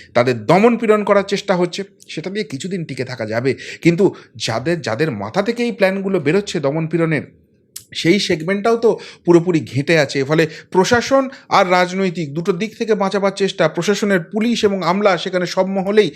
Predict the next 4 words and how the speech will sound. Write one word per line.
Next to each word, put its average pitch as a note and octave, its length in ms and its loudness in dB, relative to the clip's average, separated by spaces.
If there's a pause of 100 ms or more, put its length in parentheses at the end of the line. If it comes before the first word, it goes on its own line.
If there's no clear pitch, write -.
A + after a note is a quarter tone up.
(280)
একটা C3 300 -4 (300)
বিদ্রোহের A#2+ 500 -2
ভাব। C3+ 240 2 (280)
আবার E3 240 4